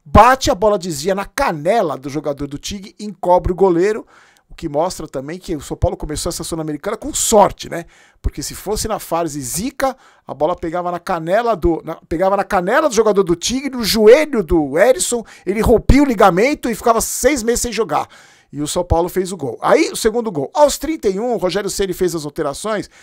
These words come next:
tirou, colocou Luciano, Luan e Marcos Paulo. Saíram Mendes, Nestor e o Erisson. Eu, eu não teria tirado o Nestor, mas eu acho que ele tirou por causa do cartão amarelo,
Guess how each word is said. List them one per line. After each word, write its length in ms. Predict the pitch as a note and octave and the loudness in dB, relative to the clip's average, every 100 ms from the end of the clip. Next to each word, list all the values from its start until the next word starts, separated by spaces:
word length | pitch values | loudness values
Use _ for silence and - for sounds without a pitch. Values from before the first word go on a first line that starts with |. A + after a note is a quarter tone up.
| - _ | -20 _
tirou, 360 | - A#3 G#3+ F#3+ | -6 2 4 4
colocou 360 | G#3 G#3 G3 | 4 2 4
Luciano, 560 | F#3+ F#3 - A#3 C4+ C4 | 2 2 0 4 4 4
Luan 220 | G#3+ G3 | 2 4
e 40 | G3 | 4
Marcos 340 | F#3 F#3 F#3+ | 2 0 -4
Paulo. 460 | - G#3+ B3 C#4+ D4 - - - | 0 4 4 2 -6 -18 -20 -14
Saíram 480 | - - G3+ A3 G3 | -2 6 6 6 4
Mendes, 480 | F3+ A3+ D4 B3 F#3+ | 2 -2 -4 -8 -4
Nestor 480 | G#3+ F#3+ - G#3 A3 | -2 -2 0 0 2
e 60 | |
o 100 | G#3 | 2
Erisson. 460 | G3 A3 - A3 A3+ | 2 2 -4 -8 -8
Eu, 160 | G#3+ - | -10 -8
eu 100 | G3+ | -6
não 100 | A3 | -6
teria 240 | G3+ F#3 F#3 | -4 -2 -2
tirado 340 | - E3 D#3 | -2 -4 -4
o 20 | |
Nestor, 360 | D3 C3 F#3+ F3 | -8 -8 -6 -4
mas 200 | E3 D#3+ | -4 -2
eu 80 | F3 | -2
acho 100 | - | -4
que 60 | |
ele 80 | E3 | -12
tirou 280 | - C#3+ D#3+ | -10 -4 -4
por 60 | |
causa 160 | - D#3+ | -2 -4
do 80 | D3+ | -4
cartão 260 | E3 - | -4 -2
amarelo, 400 | F3 E3+ C#3+ D#3 | -2 0 0 -2